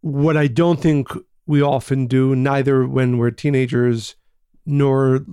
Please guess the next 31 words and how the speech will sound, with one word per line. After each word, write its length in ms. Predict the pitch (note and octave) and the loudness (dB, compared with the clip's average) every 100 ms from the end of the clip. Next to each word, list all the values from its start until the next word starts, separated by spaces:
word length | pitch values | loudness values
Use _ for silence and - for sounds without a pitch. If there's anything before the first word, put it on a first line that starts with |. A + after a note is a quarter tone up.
| D#3 - - | -12 -14 -8
as 180 | C#3 A#2 | -4 -4
we 80 | A#2+ | -2
continue 400 | B2+ - C3+ B2 | -4 -2 -2 0
growing 340 | C3+ B2+ A#2+ | 0 0 0
in 80 | A#2 | 0
life, 460 | D#3 D3 B2 - _ _ _ _ _ _ _ | 0 0 -2 -6 _ _ _ _ _ _ _
is 260 | D3+ C#3+ A#2+ | 0 2 2
really 500 | A#2+ B2+ F3 F3+ E3 | 0 2 2 2 0
coming 340 | - D#3 D3+ C#3 | -2 -2 -2 -2
to 80 | |
understand 520 | C3 B2 - B2+ B2+ G#2 _ _ _ _ _ _ | -2 -2 -2 -2 -2 -6 _ _ _ _ _ _
what 180 | C3+ C#3+ | -2 0
it 80 | C#3 | 2
is 160 | C#3 A2 | 2 0
that 200 | C3+ - - | -2 -4 -2
I, 520 | D3+ C3+ A#2 - - - - | 0 0 -2 -4 -10 -18 -10
and 280 | B2+ C3 - | -6 -6 -6
I, 240 | C3 C3 B2+ | -4 -2 -2
I 80 | |
mean 220 | B2+ B2+ B2 | 0 -2 -2
the 80 | |
best 260 | A#2+ C3 - | -2 -4 -4
version 400 | B2+ C#3+ A#2+ C3 | -2 0 0 -2
of 100 | A#2+ | -2
me, 200 | B2+ B2+ | -2 -2
my 200 | A#2+ A#2 | -2 -4
soul, 540 | G#2+ - C#3 C3 A#2+ - _ _ - | -4 -2 0 0 -2 -8 _ _ -6
my 120 | B2+ | -4
true 260 | - C#3+ - | -2 -4 0
essence 580 | C#3+ - B2+ - - - _ - | -2 -2 -6 -8 -14 -20 _ -6
desires. 640 | A#2+ G2 - - C3 - | -4 -2 -6 -8 -12 -18